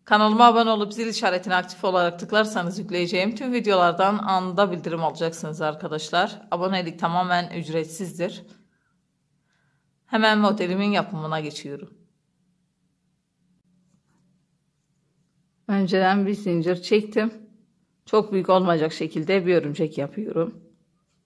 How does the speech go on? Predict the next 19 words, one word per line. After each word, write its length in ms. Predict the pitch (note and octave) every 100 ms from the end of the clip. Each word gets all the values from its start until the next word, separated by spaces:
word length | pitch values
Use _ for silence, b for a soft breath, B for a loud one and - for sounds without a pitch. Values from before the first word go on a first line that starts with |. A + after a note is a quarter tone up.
| _ _ _ _ _ _ _ _ _
Tekrar 380 | - G#3 G#3 F#3
milimin 340 | G3 F#3 F#3+ G3+
üzerine 420 | F3 F3 E3 F#3
ipimi 260 | F3+ F#3
iki 160 | F3+ -
kez 220 | - D#3+
aldım. 460 | D#3+ C#3+ E3 A3+ - B B B -
Arada 300 | F#3 F#3+ A3
üç 180 | G#3+ F#3
yuva 240 | F3+ F#3
bırakıyorum. 600 | D#3+ D#3 D#3 D#3 F3 G#3
Bir, 340 | E3+ F#3 - -
iki, 360 | E3+ - G#3 G3+
üç. 360 | E3+ - - - b b b _
Dördüncüye 600 | G#3 G3 F3 F3 F3 F#3
geçiş 360 | F#3+ G3 E3+ F3
yapıyorum. 600 | D3 D3+ D3+ D#3 G#3+ - - -
Batıp 300 | C3+ F3 -
çıktım. 460 | D3+ - F3 G#3